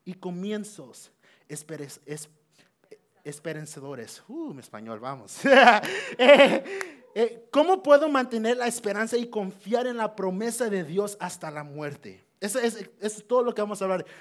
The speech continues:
¿Cómo puedo mantener la esperanza y confiar en las promesas de Dios hasta la muerte? Y te quiero dar tres cosas muy sencillas. Tenemos que enfrentar el dolor con la esperanza, enfrentar el mal con amor y enfrentar el futuro con fe.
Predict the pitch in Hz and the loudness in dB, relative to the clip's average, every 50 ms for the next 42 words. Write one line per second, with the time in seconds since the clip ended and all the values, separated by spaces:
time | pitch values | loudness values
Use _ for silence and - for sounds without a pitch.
0 | - _ _ _ 247 262 277 277 302 302 302 - 247 254 254 262 262 247 240 233 | -20 _ _ _ -2 -2 -2 0 -4 -4 -4 0 0 0 0 0 -2 -4 -6 -4
1 | 240 214 202 214 220 220 208 208 208 202 - - 208 196 190 202 220 226 220 - | -4 -4 -4 -4 -4 -4 -4 -6 -6 -8 -6 -6 -4 -4 -2 -2 -4 -4 -6 -6
2 | - 175 170 180 180 - 185 185 185 185 - 190 214 214 226 226 226 220 214 220 | -6 -4 -4 -6 -6 -8 -10 -10 -10 -12 -6 -4 -2 -2 -2 -2 -4 -6 -8 -8
3 | - 185 180 175 190 196 190 208 202 175 147 170 160 143 156 156 160 165 - - | -8 -10 -8 -6 -6 -6 -4 -6 -6 -6 -6 -8 -8 -6 -6 -6 -6 -6 -8 -12
4 | - - - - - 147 156 - - 156 156 156 170 185 - - 202 156 190 190 | -20 -20 -20 -16 -12 -12 -10 -8 -6 -6 -6 -6 -8 -10 -10 -10 -8 -8 -8 -4
5 | - 220 208 208 208 208 - - - 196 208 208 208 - 220 208 - 208 190 - | -2 0 0 0 0 -2 -6 -10 -6 -6 -6 -4 -6 -8 -8 -6 -6 -8 -8 -6
6 | 190 190 190 208 233 277 269 254 - 226 190 - - 185 175 180 185 - - - | -8 -6 -4 -4 -4 -4 -4 -6 -8 -8 -8 -8 -10 -8 -8 -8 -10 -10 -14 -16
7 | - _ _ - - - - _ _ _ _ - 247 254 269 277 277 262 269 254 | -16 _ _ -20 -20 -20 -20 _ _ _ _ 0 0 0 2 -2 -2 -4 -2 -4
8 | 254 247 226 - - 214 214 208 - 226 240 254 254 233 226 220 208 220 220 220 | -4 -4 -4 -2 -2 -2 -2 0 0 2 2 2 0 0 0 -2 0 -2 -4 -4
9 | 233 226 208 190 185 - - 190 190 196 190 214 226 220 - 240 247 262 277 - | -6 -6 -6 -6 -8 -8 -6 -4 -4 -4 -4 -6 -6 -6 -4 -4 -4 -4 -6 -12
10 | _ _ _ _ - - 208 214 208 220 220 214 208 180 226 233 233 233 220 196 | _ _ _ _ -6 -4 -4 -2 0 -2 -2 -2 0 0 2 4 4 2 2 0
11 | 190 214 220 233 220 226 214 202 185 170 170 175 180 208 226 226 - 202 190 185 | 0 0 -2 -2 -4 -6 -8 -6 -4 -6 -6 -4 -2 -2 -2 -4 -4 -6 -6 -6
12 | 175 - - 180 175 175 175 190 196 196 202 208 190 - 165 165 - 185 180 175 | -6 -8 -8 -8 -8 -6 -6 -4 -2 -2 -2 -4 -6 -12 -16 -14 -8 -6 -6 -6
13 | 175 180 160 139 123 - - 113 - - | -6 -10 -14 -16 -14 -14 -14 -14 -14 -16